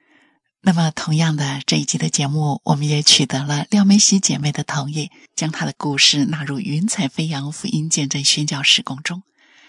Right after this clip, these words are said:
非常的欢迎您可以来跟我们索取我们所播出的这个见证的C D或者是卡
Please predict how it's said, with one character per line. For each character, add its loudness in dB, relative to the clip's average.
非 0
常 -2
的 -6
欢 -4
迎 -4
您 -6
可 -6
以 -4
来 -8
跟 -8
我 -6
们 -6
索 0
取 -2
我 -4
们 0
所 0
播 -2
出 -2
的 -2
这 -6
个 -6
见 0
证 0
的 -2
C -2
D 2
或 -4
者 -6
是 0
卡 -10